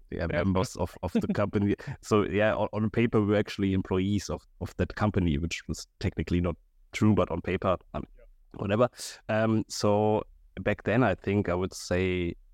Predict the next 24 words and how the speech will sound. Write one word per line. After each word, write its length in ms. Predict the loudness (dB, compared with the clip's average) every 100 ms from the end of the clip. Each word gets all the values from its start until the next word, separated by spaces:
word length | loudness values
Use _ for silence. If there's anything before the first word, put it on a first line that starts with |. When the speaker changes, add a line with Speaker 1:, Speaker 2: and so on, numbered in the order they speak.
| -4
Speaker 1:
in 100 | 0
Germany, 400 | 2 4 4 2
maybe 580 | 2 0 0 0 0 -4 -12 _
three 200 | -4 0
hundred 260 | 2 2 2
to 100 | -2
five 300 | -2 0 2
hundred 300 | 0 0 -2
people 360 | -2 2 2
played 380 | 2 2 0 2
on 100 | 2
a 40 | 0
regular 340 | 2 2 2
basis, 600 | 2 -2 0 -2 -4 -14 -8
but 100 | -2
not 160 | 2 2
in 140 | 2
tournaments. 560 | 2 0 2 -2 -4 -2
I 100 | 0
would 160 | 0
say 340 | 0 2 2 0 -2
that's, 240 | -4 -4
that's 260 | -2 -4 -2
another 260 | 0 2 2